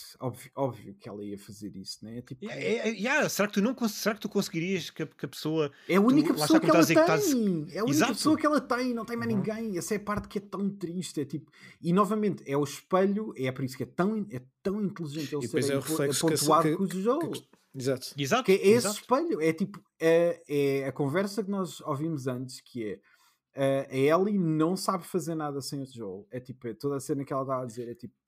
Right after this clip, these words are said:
Speaker 1: "Tu não me podes deixar, por favor, eu não, eu não consigo." Quando ela afinal consegue, e isto foi, eh, e ela estar ali a,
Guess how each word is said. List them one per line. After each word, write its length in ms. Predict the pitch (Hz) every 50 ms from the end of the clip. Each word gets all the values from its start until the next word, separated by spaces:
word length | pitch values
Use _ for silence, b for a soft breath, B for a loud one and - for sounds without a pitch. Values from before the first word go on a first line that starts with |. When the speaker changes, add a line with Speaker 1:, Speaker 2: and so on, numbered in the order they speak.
| _ -
Speaker 1:
"Tu 100 | - 151
não 300 | 143 147 147 165 165 170
me 80 | 170
podes 340 | - - 165 151 127 120 113
deixar, 440 | 139 139 127 - - 135 127 120 113 _ _ -
por 140 | - 175 151
favor, 420 | - - 151 143 131 131 131 123 120
eu 80 | 120
não, 300 | 120 131 135 139 147 139 127 127 131 - -
eu 120 | 135 135
não 120 | 139 151
consigo." 760 | 139 - - 147 147 143 - - - 127 117 110 - 113 143 _ b b b b b
Quando 200 | - 143 135 135
ela 160 | 135 123 131
afinal 580 | 123 131 - 123 123 - - 139 131 123 113 - -
consegue, 580 | - 127 113 - - 117 98 104 107 113 113 107 95
e 40 | 82
isto 180 | 92 - - -
foi, 160 | 113 104 92 - _ _ _ _ _ _ _ _ _ _ _ _ _ -
eh, 320 | 101 104 98 90 71 - -
e 120 | 104 98 110
ela 140 | 104 107 107
estar 260 | 104 - 120 110 104 107
ali 320 | 107 107 107 110 107
a, 40 | 101